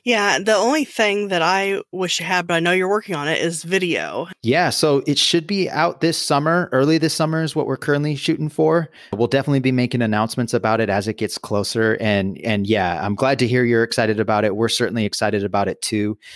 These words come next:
Speaker 2: The, the video component to Squadcast was, like, always a, a thing from day one that we wanted to add, but just bec-, I think because, I mean, perhaps an oversight on our, our end was,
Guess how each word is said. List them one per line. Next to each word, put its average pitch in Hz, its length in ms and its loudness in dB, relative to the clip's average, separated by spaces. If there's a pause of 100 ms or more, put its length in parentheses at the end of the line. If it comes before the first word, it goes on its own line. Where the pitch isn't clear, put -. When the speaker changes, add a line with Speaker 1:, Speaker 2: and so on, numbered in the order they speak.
(240)
Speaker 2:
The, 113 400 2
the 127 100 2
video 165 360 2
component 151 640 0 (160)
to 160 100 -4
Squadcast 143 640 0
was, 120 180 0
like, 104 280 -2 (360)
always 120 380 2
a, 117 120 2
a 120 140 -2
thing 120 320 -2
from 117 240 -2
day 107 200 2
one 101 240 2
that 101 160 0
we 110 100 0
wanted 104 320 0
to 98 160 -2
add, 104 320 0 (380)
but 120 100 2
just 156 220 0
bec-, - 260 -4 (100)
I 123 120 2
think - 240 -2
because, 120 600 0
I - 60 -6
mean, 139 240 2
perhaps 135 400 0
an 117 120 -4
oversight 110 480 2
on 98 180 2
our, 98 240 2
our 104 240 2
end 95 220 -2
was, 98 260 0